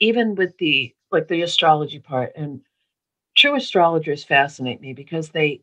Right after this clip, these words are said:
they get it. And even though I can hear it and I can read it and I can study it, I don't really fully get it the way an astrologer does.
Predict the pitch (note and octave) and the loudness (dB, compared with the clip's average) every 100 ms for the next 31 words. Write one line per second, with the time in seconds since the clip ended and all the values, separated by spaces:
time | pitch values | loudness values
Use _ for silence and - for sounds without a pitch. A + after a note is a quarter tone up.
0 | - D3+ D3+ C#3+ D3 F3 F3 - D3+ F#3 | -8 -8 -4 0 0 0 -8 -10 -8 -4
1 | F#3+ G#3 G3+ F3+ D#3+ D#3+ A#2+ - - F#3 | -4 -2 -2 -2 -4 -6 -10 -10 -4 0
2 | F#3 F#3 - _ - C#3+ C#3+ C#3+ C#3 C#3+ | 0 -2 -10 _ -10 -10 -8 -10 -8 -2
3 | D#3+ E3 D#3+ E3 C3+ C#3+ C#3 - D3 C#3+ | -2 -2 -6 -8 -10 -12 -14 -6 -4 -2
4 | D3+ D3 - _ _ D3+ E3+ D#3 D#3+ D3+ | -4 -6 -10 _ _ -2 0 0 0 0
5 | C#3 - C#3+ C3 B2+ C3 B2 - - B2+ | 0 -4 -2 -2 0 -2 -4 -8 -12 -6
6 | B2 B2 A#2+ - B2+ A#2 A#2 F2+ F2 E2+ | -6 -6 -10 -6 -4 -4 -6 -14 -12 -10
7 | - | -10